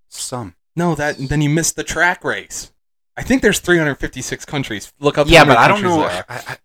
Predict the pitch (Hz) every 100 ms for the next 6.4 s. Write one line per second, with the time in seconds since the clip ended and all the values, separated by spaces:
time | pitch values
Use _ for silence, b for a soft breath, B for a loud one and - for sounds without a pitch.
0 | 135 117 139 131 120 110 170 175 151 180
1 | 202 147 160 160 170 - 175 - 139 139
2 | - - 143 139 - - - - 170 156
3 | 127 123 123 - 170 165 113 101 - _
4 | _ 147 156 156 143 101 87 - _ _
5 | _ _ _ _ _ _ 101 - - -
6 | 104 92 95